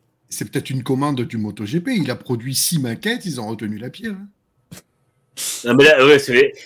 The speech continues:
Speaker 2: ils lui ont pas, ils lui ont pas redonné pour qu'il le mixe alors, parce que,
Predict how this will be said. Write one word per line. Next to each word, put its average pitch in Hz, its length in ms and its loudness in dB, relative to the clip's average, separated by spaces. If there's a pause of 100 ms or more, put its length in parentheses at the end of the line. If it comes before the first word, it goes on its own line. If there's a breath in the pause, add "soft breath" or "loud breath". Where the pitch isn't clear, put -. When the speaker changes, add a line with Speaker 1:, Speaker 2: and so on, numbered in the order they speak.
(140 loud breath)
Speaker 2:
ils 120 80 -4
lui 123 40 6
ont 113 120 4
pas, 131 220 4
ils 117 80 -6
lui 110 60 2
ont 110 120 4
pas 147 120 2
redonné 117 440 0
pour 135 120 -6
qu'il 95 180 -10
le 123 100 0
mixe 208 280 -10
alors, 107 220 -6
parce - 160 -16
que, 98 180 -10